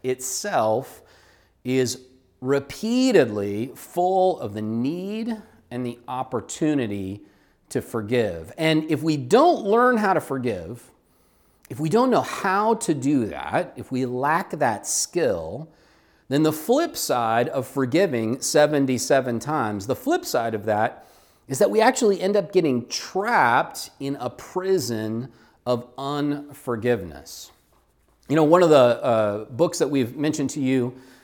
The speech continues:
uh, that has really influenced this series is the Book of Forgiving by Bishop Desmond Tutu and his daughter Umfo Tutu. And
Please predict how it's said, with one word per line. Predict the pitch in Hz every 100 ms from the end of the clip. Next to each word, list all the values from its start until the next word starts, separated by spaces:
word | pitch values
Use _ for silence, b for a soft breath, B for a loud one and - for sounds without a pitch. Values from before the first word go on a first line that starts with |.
| B B
uh, | 107
that | 113 120
has | 113
really | 120 120
influenced | 123 139 131 139 117 113 -
this | 110 -
series | 127 117 113 107
is | 101
the | 113
Book | 117 170 170
of | 131 127
Forgiving | 120 107 120 120 123 123 117
by | 101
Bishop | 95 127 - 131
Desmond | 131 117 110 101
Tutu | - 127 - 123 113 110 B B B B
and | 110
his | 113 101
daughter | 101 117 117 123 120 -
Umfo | 107 - 131 120 120 - -
Tutu. | 131 110 - 80 78 85 - _ -
And | 117 113 113